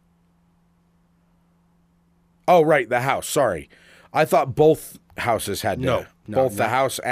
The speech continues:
Speaker 2: And the
Speaker 1: the
Speaker 2: Senate,
Speaker 1: Senate.
Speaker 2: no. The House votes for impeachment. The Senate holds a trial where the senators act as jurors.
Speaker 1: Okay.
Speaker 2: Uh, or no, no, sorry, not as jurors. They act as, um,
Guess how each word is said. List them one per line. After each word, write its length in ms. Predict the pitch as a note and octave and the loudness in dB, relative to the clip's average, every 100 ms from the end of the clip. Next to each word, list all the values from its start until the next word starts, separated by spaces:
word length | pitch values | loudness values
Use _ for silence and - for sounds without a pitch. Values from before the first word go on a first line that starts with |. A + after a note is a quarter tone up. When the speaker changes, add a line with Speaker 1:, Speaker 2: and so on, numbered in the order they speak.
| B2 | -2
Speaker 2:
And 80 | A#2 | -4
the 40 | |
Speaker 1:
the 40 | |
Speaker 2:
Senate, 220 | G#2 A#2 E2+ | -4 -4 -4
Speaker 1:
Senate. 60 | |
Speaker 2:
no. 220 | A2+ E2+ - _ _ - | -10 -12 -18 _ _ -10
The 120 | A2 | -10
House 460 | - - C#3+ F3 - | -6 -2 0 0 0
votes 260 | C#3+ C3+ | 0 0
for 100 | - | -2
impeachment. 560 | A2+ - G#2+ - F#2 G2 _ _ _ | -6 -6 -8 -8 -14 -14 _ _ _
The 120 | G#2+ | -10
Senate 480 | - - D3+ D3 - | -8 -4 -2 -2 -6
holds 300 | A#2+ A2+ G#2 | -12 -12 -12
a 40 | |
trial 680 | F#2+ - D3+ D#3+ G#2+ F2 - _ _ _ _ _ _ _ _ _ _ | -16 -12 -6 -4 -4 -6 -14 _ _ _ _ _ _ _ _ _ _
where 340 | A2+ A2+ A2+ | -2 0 0
the 100 | G#2+ | -4
senators 560 | - C#3 D3 C#3 A#2+ A2+ | -6 -2 -2 -2 -4 -6
act 320 | A#2 A2 - - | -10 -10 -12 -14
as 600 | G#2 G2+ G2 F2+ - - _ _ G#2 | -12 -10 -10 -12 -14 -16 _ _ -20
jurors. 880 | F#2+ A#2 C#3 B2 F#2+ G2+ B2 - - _ _ _ _ _ _ _ A2+ | -6 -2 0 0 -2 -8 -12 -14 -18 _ _ _ _ _ _ _ -6
Speaker 1:
Okay. 480 | A2 A2+ F#2 C3+ - _ _ _ _ _ _ - | -4 -2 -4 -6 -12 _ _ _ _ _ _ -10
Speaker 2:
Uh, 200 | G#2 A#2+ | -10 -2
or 160 | C3 C#3+ | 0 0
no, 200 | C#3 B2 | -2 -4
no, 180 | D3 G2+ | -8 -6
sorry, 220 | - A2 | -6 -6
not 140 | A#2 | -4
as 120 | A#2 F#2+ | -6 -6
jurors. 320 | A2+ G2 E2+ | -8 -8 -10
They 120 | A2 | -12
act 240 | A2 G#2+ | -12 -10
as, 520 | G#2+ G2 F#2+ F2 - - | -8 -6 -8 -10 -14 -14
um, 500 | G2+ F#2+ F2 E2 | -12 -12 -12 -16